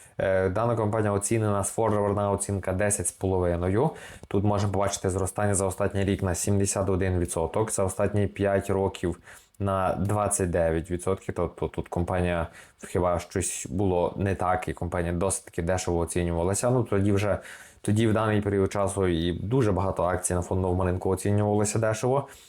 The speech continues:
Тому не дивуюся за такий хороший ріст, там, рівня сімдесят відсотків. А за останні десять років маємо тут взагалі зростання шістсот дев'ятнадцять відсотків.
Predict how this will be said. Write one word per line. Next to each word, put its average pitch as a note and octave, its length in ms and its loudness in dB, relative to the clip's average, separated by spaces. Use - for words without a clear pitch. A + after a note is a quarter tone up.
Тому G2+ 340 2
не F#2+ 180 0
дивуюся G2 500 2
за F2+ 180 2
такий F2 560 -4
хороший G2 600 0
ріст, F#2 240 0
там, E2+ 160 -2
рівня F2 300 0
сімдесят F2+ 520 0
відсотків. G#2+ 520 2
А C3+ 120 2
за C#3+ 100 2
останні A#2 340 0
десять F#2+ 320 0
років F#2+ 340 0
маємо G#2+ 260 2
тут G2+ 220 -2
взагалі F#2+ 300 0
зростання G2+ 500 0
шістсот G#2 520 0
дев'ятнадцять F#2+ 560 0
відсотків. E2+ 520 -4